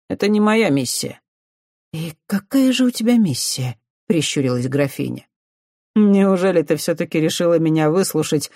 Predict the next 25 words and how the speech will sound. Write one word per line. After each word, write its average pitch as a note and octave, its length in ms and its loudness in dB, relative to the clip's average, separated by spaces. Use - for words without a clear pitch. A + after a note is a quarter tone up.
и F#3+ 80 2
узнать F3 420 0
мою E3+ 320 2
историю?» C3 580 0
насмешливо C#3+ 640 -2
спросил C3 440 -6
ковбой. C3 520 -6
«А E3 160 0
не D#3+ 140 2
боишься, E3+ 560 0
что - 160 -4
это E3 260 2
притушит D#3 680 -2
праведный D3 500 0
гнев, D#3 480 -2
которым C3+ 400 -2
ты C#3+ 120 -2
ко C#3 160 -2
мне C3 220 0
пылаешь? C3+ 640 -4
Ненавидеть E3 720 0
куда E3+ 280 0
проще, E3+ 420 0
чем C#3+ 260 0
понимать. C#3 640 -2